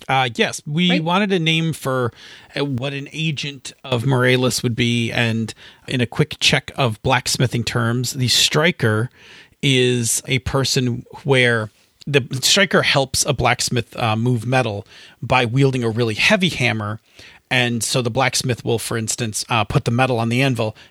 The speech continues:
Speaker 1: and strike it with a small hammer and then pull back, and the striker will then drop the big hammer on it.
Speaker 2: Yeah.
Speaker 1: Um,
Speaker 2: We
Speaker 1: and,
Speaker 2: really
Speaker 1: and that
Speaker 2: like
Speaker 1: metaphor wound up being really good. Like, the idea that,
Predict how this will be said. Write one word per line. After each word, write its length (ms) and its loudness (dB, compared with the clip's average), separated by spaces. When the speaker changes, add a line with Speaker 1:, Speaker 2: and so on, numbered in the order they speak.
Speaker 1:
and 180 0
strike 340 0
it 60 -2
with 140 -2
a 60 -2
small 380 2
hammer 400 -2
and 100 0
then 140 -2
pull 260 2
back, 460 0
and 180 -2
the 80 -4
striker 480 0
will 140 -2
then 160 2
drop 420 -4
the 140 -2
big 240 -2
hammer 440 -2
on 220 -6
it. 280 -14
Speaker 2:
Yeah. 500 -2
Speaker 1:
Um, 200 -12
Speaker 2:
We 120 -4
Speaker 1:
and, 80 -4
Speaker 2:
really 140 2
Speaker 1:
and 180 0
that 140 0
Speaker 2:
like 20 -10
Speaker 1:
metaphor 480 0
wound 360 0
up 140 0
being 320 -2
really 300 2
good. 340 -2
Like, 240 -2
the 140 2
idea 420 2
that, 220 0